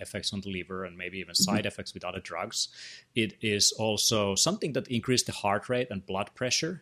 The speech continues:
Speaker 1: in people. And when I think of the heart as a muscle, and if you think of it as a muscle that could have a specific number of beats throughout your life, so, so what are you doing there?
Speaker 2: <laughs> I, I
Speaker 1: Are
Speaker 2: hope
Speaker 1: you
Speaker 2: not. I, <laughs> that's, that's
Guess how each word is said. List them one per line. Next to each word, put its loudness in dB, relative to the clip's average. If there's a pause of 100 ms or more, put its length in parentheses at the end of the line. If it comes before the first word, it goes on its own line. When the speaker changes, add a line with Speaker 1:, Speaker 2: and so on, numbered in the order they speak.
Speaker 1:
in -2
people. -4 (420)
And -2 (260)
when 2
I 6
think 2
of 0
the -2
heart 0
as 6
a -4
muscle, -2 (160)
and -12
if -8
you 0
think 0
of -4 (380)
it -6
as 4
a -4
muscle 2
that -10
could -6
have 0
a -14 (180)
specific 4
number 0
of -12
beats 0 (240)
throughout 2
your 0
life, 2
so, -2 (180)
so -8
what -4
are 2
you 4
doing 0
there? 4
Speaker 2:
<laughs> -4
I, 10
I 10
Speaker 1:
Are 12
Speaker 2:
hope 8
Speaker 1:
you 6
Speaker 2:
not. 6
I, 8 (140)
<laughs> 6
that's, 8
that's 2